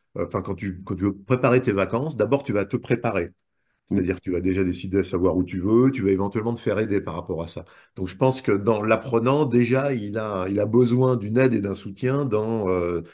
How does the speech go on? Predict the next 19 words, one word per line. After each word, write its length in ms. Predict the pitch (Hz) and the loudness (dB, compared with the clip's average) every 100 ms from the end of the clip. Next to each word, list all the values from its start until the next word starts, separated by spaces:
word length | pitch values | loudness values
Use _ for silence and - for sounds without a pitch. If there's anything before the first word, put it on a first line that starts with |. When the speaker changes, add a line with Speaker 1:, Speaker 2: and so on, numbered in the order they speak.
| _ | _
Speaker 1:
son 420 | - - - 98 | -16 -14 -6 2
objectif 600 | 131 135 123 151 147 165 | 4 6 6 4 2 2
d'apprentissage, 720 | 131 110 117 101 117 101 92 85 | 2 0 -2 -6 -6 -6 -6 -6
quelque 240 | 95 117 | -4 -2
Speaker 2:
Mm. 80 | - | -4
Speaker 1:
part. 280 | - - - | -10 -16 -12
Voilà. 160 | 98 90 - - | -10 -10 -10 2
Speaker 2:
Donc 160 | 110 | 4
ça, 140 | - - | 4 2
ça, 220 | - 143 | 4 4
ça 180 | 135 151 | 6 2
veut 160 | 143 143 | 4 4
dire 200 | 147 127 | 6 6
une 140 | 120 | 6
intellectualisation 1080 | 143 143 151 147 147 131 120 123 - - 131 | 6 4 2 2 2 2 4 2 0 -2 -2
pour 160 | 113 | -2
favoriser 400 | 131 117 127 127 | -2 0 -2 -2
le 80 | 127 | -6
projet ? 420 | - 135 135 156 | -4 -6 -4 -8